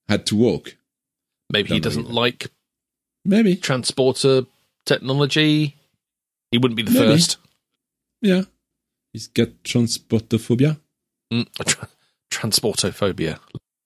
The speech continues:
Speaker 2: Great word.
Speaker 1: Yeah. Yeah, I know.
Speaker 2: <laughs> So Zora is in multiple places.
Speaker 1: She is.
Speaker 2: Hmm.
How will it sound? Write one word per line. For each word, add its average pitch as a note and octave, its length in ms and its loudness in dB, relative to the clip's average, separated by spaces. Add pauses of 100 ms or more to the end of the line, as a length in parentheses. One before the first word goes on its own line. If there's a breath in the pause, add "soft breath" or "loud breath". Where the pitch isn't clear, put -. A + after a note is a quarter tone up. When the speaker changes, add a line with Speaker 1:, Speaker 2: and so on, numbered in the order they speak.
(140)
Speaker 2:
Great F2+ 260 0
word. F#2+ 260 0 (880)
Speaker 1:
Yeah. A2+ 160 2
Yeah, - 40 0
I F2 40 2
know. E2+ 240 0 (640 loud breath)
Speaker 2:
<laughs> - 160 -16 (760 loud breath)
So A3+ 300 2 (420)
Zora F3 640 2 (320)
is C3+ 560 2 (140)
in B2+ 180 2
multiple C3 320 -2
places. - 540 -4 (720)
Speaker 1:
She G#2+ 320 2
is. - 240 -4 (520)
Speaker 2:
Hmm. B2+ 340 0